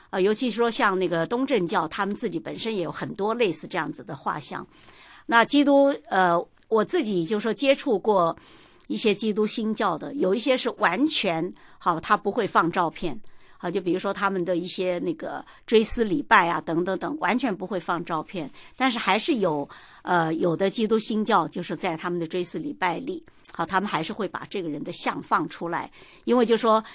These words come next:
你跟他讲得很清楚，说这个像不是说一般的崇拜偶像啊，而且耶稣基督自己当然有他具体的形象，不然的话他怎么会把他的像，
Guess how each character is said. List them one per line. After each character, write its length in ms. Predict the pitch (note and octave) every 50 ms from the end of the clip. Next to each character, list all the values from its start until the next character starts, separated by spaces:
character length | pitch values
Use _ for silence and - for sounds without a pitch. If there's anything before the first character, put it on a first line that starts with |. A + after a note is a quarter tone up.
| - _
你 100 | - F#3
跟 160 | - D4 D4+
他 180 | D4 C#4+ D4+ D4+
讲 220 | - A#3+ E3 E3
得 80 | D#3+ G#3+
很 180 | - - D#3+
清 240 | C4 - - A#3 A#3
楚， 140 | A#3 A#3 D#3+
说 180 | C#3+ - F#3 F3+
这 300 | - - D4 C4+ A3 F#3
个 160 | E3 F#3 E3
像 400 | D#3+ - - C4+ A3+ F3+ D#3+ D#3 - - - - _
不 100 | - A3
是 180 | A3 - - G3
说 180 | - G3+ F#3+ F3
一 120 | G3+ G#3+
般 280 | G#3 - A3 G#3 G#3 A3
的 120 | G3+ E3
崇 240 | - - D#3+ D3+ E3+
拜 140 | F#3 F3 -
偶 140 | - - -
像 280 | - - - E3+ C#3+ - _ _ _ - - - - _ -
啊， 100 | F#3 F3+
而 160 | F3 F#3 A3+
且 160 | - G#3 F3+
耶 160 | F3+ A3 A#3
稣 160 | A3+ - B3
基 220 | - - - A#3+ A3
督 120 | A#3+ A#3+
自 200 | A3+ - A#3 G#3+
己 100 | - -
当 220 | - - - A3 G#3+
然 120 | F#3 D#3+
有 120 | D#3+ -
他 180 | - - - D#3+
具 200 | D#3+ - - E3+
体 160 | - - - -
的 100 | - -
形 240 | - - - A3
象， 240 | G3 - - - - _ _ - - - - _ _
不 80 | C4+
然 180 | C4+ A#3+ G3+ G#3
的 60 | B3
话 160 | A#3+ B3 G#3+
他 160 | G#3+ - A#3+ A3+
怎 160 | - F#3 D3
么 140 | C3 F3+ G3
会 200 | - C4+ A3 G3
把 200 | - - - G#3
他 260 | - - G#3 - G3+
的 100 | F#3 F#3+
像， 320 | - - - A#3+ F#3+ E3